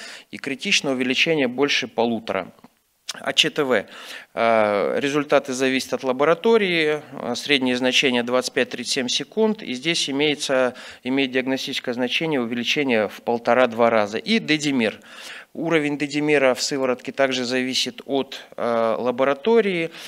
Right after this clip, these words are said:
Здесь принципиально просто его повышение выше, э, референтных значений.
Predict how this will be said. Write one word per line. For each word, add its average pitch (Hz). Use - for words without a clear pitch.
Здесь 147
принципиально 147
просто 151
его 120
повышение 123
выше, 120
э, 104
референтных 127
значений. 113